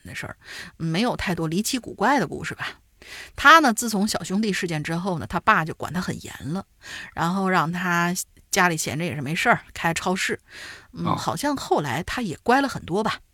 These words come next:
Speaker 1: 有的时候回老家，无意中碰到他，还是会故意搭讪，可是我从来都不理他。
Speaker 2: 嗯，
Speaker 1: 嗯。
Speaker 2: 好吧，嗯，这人的命也，这也真的是啊，嗯，嗯，其实就是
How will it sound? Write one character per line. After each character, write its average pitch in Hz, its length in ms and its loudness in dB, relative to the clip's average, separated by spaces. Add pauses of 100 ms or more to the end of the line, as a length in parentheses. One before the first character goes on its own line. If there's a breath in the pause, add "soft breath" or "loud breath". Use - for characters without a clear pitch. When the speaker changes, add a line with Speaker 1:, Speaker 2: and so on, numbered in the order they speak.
(520 loud breath)
Speaker 1:
有 190 120 2
的 254 80 2
时 254 60 0
候 262 80 0
回 240 180 0
老 254 220 0
家， 190 180 0
无 185 140 2
意 247 80 4
中 262 160 0
碰 254 260 -2
到 131 180 0
他， - 100 -6
还 - 220 2
是 349 80 4
会 370 140 8
故 - 160 -6
意 147 100 -4
搭 139 200 0
讪， 139 180 0 (120)
可 135 140 -8
是 147 200 -4 (140)
我 - 120 -14
从 - 320 -4
来 233 160 -4
都 151 100 -6
不 - 140 -12
理 - 220 -14
他。 - 120 -12 (840)
Speaker 2:
嗯， - 80 -20 (100)
Speaker 1:
嗯。 143 160 -6 (300)
Speaker 2:
好 - 300 -16
吧， - 200 -14 (300)
嗯， 98 320 -10
这 104 120 -12
人 98 200 -4
的 101 80 -2
命 101 340 0
也， 87 160 -12 (320)
这 98 260 -14
也 - 120 -12
真 - 180 -8
的 98 120 -2
是 95 180 -10
啊， 92 180 -12 (100)
嗯， 92 180 -10 (1200 soft breath)
嗯， 92 140 -16 (960)
其 - 220 -10
实 107 240 -4
就 113 180 0
是 95 280 -6